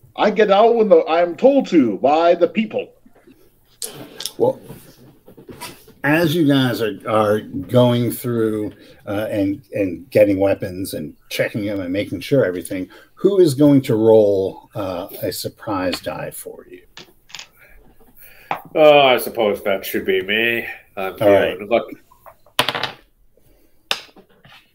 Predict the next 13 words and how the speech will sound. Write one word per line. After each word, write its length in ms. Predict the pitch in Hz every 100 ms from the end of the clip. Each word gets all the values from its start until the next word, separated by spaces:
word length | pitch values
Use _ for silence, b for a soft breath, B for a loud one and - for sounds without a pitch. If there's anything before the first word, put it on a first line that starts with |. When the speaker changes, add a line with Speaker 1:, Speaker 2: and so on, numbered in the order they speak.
| - _ _ _ _ _
Speaker 3:
Today. 560 | 110 110 139 170 175 B B B B - _ - _ - -
Ah, 420 | 123 98 90 - - - - b b b _
what 100 | 120
do 80 | 107
we 120 | 101
roll? 360 | 95 95 87 92
In 80 |
a 60 | 98
twenty? 640 | - 151 170 165 165 160 - - - _ _ _ _ _ _
Speaker 2:
No, 320 | 165 151 107 95
uh, 140 | 87
D 200 | - 135
six. 520 | 131 78 - - -